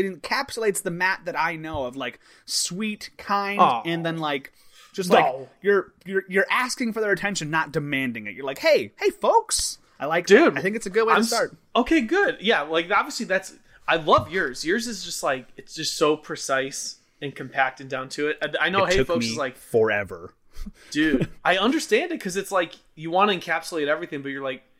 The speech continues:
Speaker 2: you have to condense it down enough, and it's like, you have to be able to deliver it each time. I love
Speaker 1: Yeah.
Speaker 2: your intro. So maybe,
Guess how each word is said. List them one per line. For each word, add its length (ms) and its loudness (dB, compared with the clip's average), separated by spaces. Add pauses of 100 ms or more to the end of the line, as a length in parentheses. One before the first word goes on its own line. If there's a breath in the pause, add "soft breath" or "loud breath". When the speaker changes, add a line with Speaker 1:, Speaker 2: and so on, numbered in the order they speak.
(300)
Speaker 2:
you 80 -4
have 80 -4
to 80 -8
condense 480 0
it 100 -10
down 260 2
enough, 280 -2
and 60 -14
it's 140 -12
like, 160 -4
you 80 -4
have 100 -6
to 140 -12 (280)
be 80 2
able 160 2
to 120 -4
deliver 440 -2
it 240 -14 (260)
each 240 -8
time. 380 -6 (280)
I 120 2
love 160 2
Speaker 1:
Yeah. 60 0
Speaker 2:
your 100 -6
intro. 400 -10 (460 soft breath)
So 140 -10
maybe, 200 0